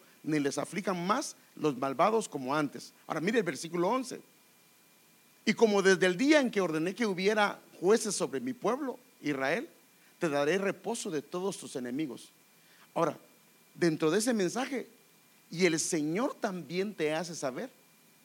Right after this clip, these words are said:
que el Señor te va a edificar casa. Él le iba a edificar una casa.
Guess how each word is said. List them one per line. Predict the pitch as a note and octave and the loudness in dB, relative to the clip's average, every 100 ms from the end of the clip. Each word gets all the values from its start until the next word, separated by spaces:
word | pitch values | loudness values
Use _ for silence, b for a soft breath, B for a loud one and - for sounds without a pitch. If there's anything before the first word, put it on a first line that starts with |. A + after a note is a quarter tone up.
| _ _ _ _ _ _ _ _ - | _ _ _ _ _ _ _ _ -6
que | D#3+ D3 | -2 0
el | C3 | -2
Señor | - D3 C3 F#3+ E4 - _ _ _ _ | -2 -2 -2 -4 -6 -16 _ _ _ _
te | C#3 B2 | 0 0
va | A2+ F3+ B3 - _ _ | -2 -6 -8 -18 _ _
a | - | -8
edificar | G#2+ A2+ A2+ - - | -6 -6 -8 -10 -12
casa. | - - - _ _ _ _ _ _ _ _ _ _ - - - - _ _ _ _ _ _ _ _ _ _ _ _ _ _ _ _ _ _ _ _ _ _ _ _ _ - | -16 -20 -20 _ _ _ _ _ _ _ _ _ _ -18 -16 -16 -20 _ _ _ _ _ _ _ _ _ _ _ _ _ _ _ _ _ _ _ _ _ _ _ _ _ 10
Él | A#3 F#3+ - - - - | 10 10 4 -8 -20 -14
le | D3+ C#3 C3+ | -6 -2 2
iba | D#3+ A#3 B3 - | 2 0 -8 -12
a | B2+ A#2+ | -6 -4
edificar | A2+ - A#2 B2 | -6 -10 -8 -6
una | A#2+ G#2 | -6 -10
casa. | G2+ - | -16 -20